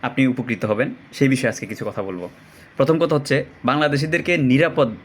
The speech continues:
দেশের তালিকায় ইউরোপীয় ইউনিয়ন ঘোষণা করে দিছে। এটা দিয়ে কিন্তু বাংলাদেশিদেরকে বাঁশ দিয়ে দিছে।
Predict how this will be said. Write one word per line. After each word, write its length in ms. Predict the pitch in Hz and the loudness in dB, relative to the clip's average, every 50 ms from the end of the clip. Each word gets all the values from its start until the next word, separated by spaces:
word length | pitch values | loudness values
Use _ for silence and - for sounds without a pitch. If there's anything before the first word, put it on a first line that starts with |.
| - - - | -14 -4 -2
দেশের 200 | 120 117 127 127 - | -2 -2 -2 -2 -2
তালিকায় 440 | - 139 139 135 - - 113 131 - - - - - - - - - | 0 0 0 0 0 0 -2 -2 -2 -6 -12 -20 -20 -20 -20 -10 -2
ইউরোপীয় 340 | - 120 123 120 123 135 127 | 0 2 2 2 2 4 4
ইউনিয়ন 240 | 123 123 123 120 117 | 4 4 2 0 0
ঘোষণা 260 | 113 113 127 120 117 | -2 -2 0 -2 0
করে 160 | 110 113 107 | -2 -2 -6
দিছে। 280 | 92 95 90 - 92 - - - | -6 -8 -10 -10 -12 -12 -4 -4
এটা 240 | 139 147 160 175 | -2 0 2 0
দিয়ে 220 | 175 165 170 175 170 | 0 2 0 -2 0
কিন্তু 320 | 143 151 143 131 151 165 | 0 -4 -4 -2 -4 -2
বাংলাদেশিদেরকে 580 | 160 - 135 127 123 117 117 123 123 117 - 131 | -2 0 2 2 2 2 0 -4 -6 -2 -2 -2
বাঁশ 280 | 104 - 123 131 123 | -2 0 0 0 0
দিয়ে 180 | 113 110 107 98 | -2 -4 -6 -6
দিছে। 240 | 92 98 - - | -6 -8 -12 -14